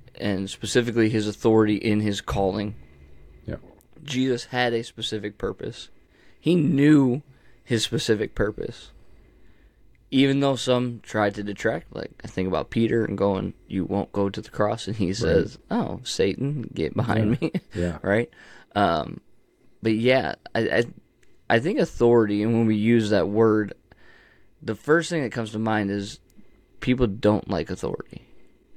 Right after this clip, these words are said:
Speaker 2: Yeah. Uh, I think that that's, that is, that is actually sin itself.
Speaker 1: Correct.
Speaker 2: I mean, when you think about going all the way back to the garden, that this is what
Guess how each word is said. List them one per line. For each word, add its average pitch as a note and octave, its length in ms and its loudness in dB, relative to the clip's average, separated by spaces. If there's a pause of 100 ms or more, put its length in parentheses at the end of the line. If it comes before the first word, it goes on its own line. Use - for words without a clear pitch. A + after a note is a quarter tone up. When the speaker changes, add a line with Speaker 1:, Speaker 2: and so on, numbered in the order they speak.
Speaker 2:
Yeah. G2 220 0 (680)
Uh, F2 460 0 (100)
I F2 140 -2
think G2+ 220 -2
that - 100 -10
that's, F#2 380 -4 (880)
that G#2+ 200 4
is, G2+ 380 2
that A2 160 2
is F#2+ 100 0
actually F#2+ 580 -4 (200)
sin G2+ 580 0
itself. F#2 600 -4 (520)
Speaker 1:
Correct. - 360 0
Speaker 2:
I F#2 40 -2
mean, F2+ 380 0
when F#2 160 -2
you E2+ 80 0
think F#2 180 0
about F2 360 0
going F2+ 340 -2 (180)
all F2 120 -6
the F2 80 0
way F2 100 4
back F2 260 -4
to F2 200 -6
the E2+ 100 -10
garden, F2 560 0 (1080)
that F2+ 240 -4
this G2+ 220 0
is F2 140 -4
what F2 520 0